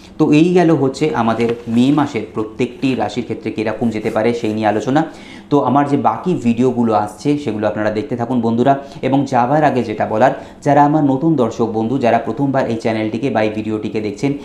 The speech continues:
এরকম ধরনের অ্যাস্ট্রোলজির, আহ, বা আধ্যাত্মমূলক বিভিন্ন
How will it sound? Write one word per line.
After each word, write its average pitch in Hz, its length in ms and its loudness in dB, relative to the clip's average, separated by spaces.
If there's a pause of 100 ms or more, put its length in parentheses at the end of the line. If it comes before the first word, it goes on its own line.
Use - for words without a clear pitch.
(160)
এরকম 143 340 0
ধরনের 135 440 0
অ্যাস্ট্রোলজির, 120 720 -2
আহ, 107 240 -2
বা 107 300 2 (100)
আধ্যাত্মমূলক 117 640 -2
বিভিন্ন 107 340 -4